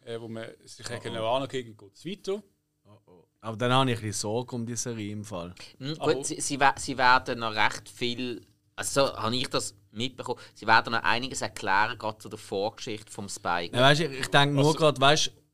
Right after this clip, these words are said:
Speaker 2: ähm, in diesem schnelllebigen, ähm, eben, Binge-Watching-Zeit, wo wir jetzt grad sind,
Speaker 1: Mhm.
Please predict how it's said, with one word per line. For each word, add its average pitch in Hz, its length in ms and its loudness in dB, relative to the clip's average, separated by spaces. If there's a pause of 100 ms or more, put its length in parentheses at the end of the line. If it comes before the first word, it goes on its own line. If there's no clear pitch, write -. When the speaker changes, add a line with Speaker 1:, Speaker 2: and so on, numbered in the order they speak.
(200)
Speaker 2:
ähm, 135 360 2 (240)
in 131 100 -2
diesem 135 220 4
schnelllebigen, 139 1120 4
ähm, 117 460 0 (160)
eben, 117 340 4 (400)
Binge-Watching-Zeit, 143 1300 0
wo 139 120 0
wir 135 120 2
jetzt 135 160 -2
grad 139 200 -6
sind, 117 320 0
Speaker 1:
Mhm. 151 120 -8